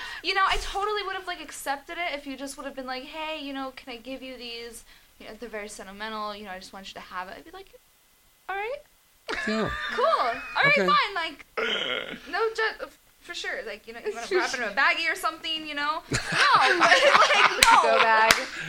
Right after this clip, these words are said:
Speaker 2: I'm gonna wrap it in a bag.
Speaker 1: But no, I had to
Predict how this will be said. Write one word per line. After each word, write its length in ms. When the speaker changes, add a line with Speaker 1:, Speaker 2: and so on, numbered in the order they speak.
Speaker 2:
I'm 100
gonna 220
wrap 260
it 60
in 100
a 40
bag. 560
Speaker 1:
But 160
no, 80
I 220
had 100
to 100